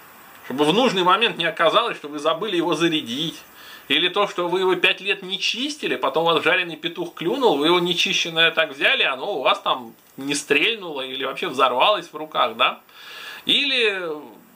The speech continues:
застрелиться там самому, или попасть совсем не в того, в кого вы собирались стрелять, потому что вы его неправильно держали, там не вовремя нажали на нужную кнопочку.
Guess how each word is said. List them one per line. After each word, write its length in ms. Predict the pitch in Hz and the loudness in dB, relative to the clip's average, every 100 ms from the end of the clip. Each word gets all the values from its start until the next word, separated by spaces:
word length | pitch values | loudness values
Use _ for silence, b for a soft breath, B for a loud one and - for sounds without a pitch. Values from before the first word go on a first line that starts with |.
| - - - - | -20 -20 -20 -14
застрелиться 760 | 131 190 - 202 214 247 233 208 | 0 0 2 0 2 0 0 0
там 260 | 165 165 | 0 0
самому, 640 | 160 196 190 170 175 262 247 | -4 -4 0 0 -2 -4 -2
или 220 | 160 208 | -2 -4
попасть 440 | - 160 208 208 | -2 2 4 4
совсем 340 | - - 190 175 | 2 0 -2 -4
не 100 | 170 | -6
в 80 | - | 0
того, 280 | 202 208 156 | 0 2 -2
в 60 | |
кого 220 | - 135 | -4 -6
вы 80 | 139 | -6
собирались 500 | 135 143 180 156 123 | -8 0 2 2 -2
стрелять, 480 | - - 135 226 - | -12 -6 0 0 0
потому 300 | - 143 147 | -10 -12 -12
что 100 | 143 | -12
вы 100 | 147 | -10
его 100 | 143 | -8
неправильно 500 | 143 151 170 139 117 | -8 -2 0 0 -4
держали, 480 | 117 127 131 208 254 | -12 -10 2 2 2
там 220 | - 131 | -4 -8
не 100 | 147 | -2
вовремя 400 | 185 185 139 135 | 2 2 0 -2
нажали 440 | 131 165 175 147 123 | 2 2 4 0 -2
на 120 | 135 | -8
нужную 380 | 135 120 123 123 | -8 -12 -12 -8
кнопочку. 520 | 160 254 214 - | 0 0 0 -8